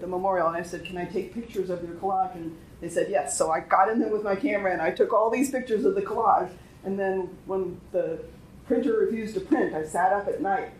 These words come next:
zooming in on the collage, cropping a picture, zooming it out, <laughs> planting it in here.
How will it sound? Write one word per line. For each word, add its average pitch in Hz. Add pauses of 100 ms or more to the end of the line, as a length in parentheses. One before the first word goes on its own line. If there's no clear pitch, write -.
(200)
zooming 233
in 226
on 202
the 196
collage, 196 (580)
cropping 247
a 208
picture, 220 (260)
zooming 240
it 233
out, 220 (260)
<laughs> 143
planting 226
it 220
in 208
here. 190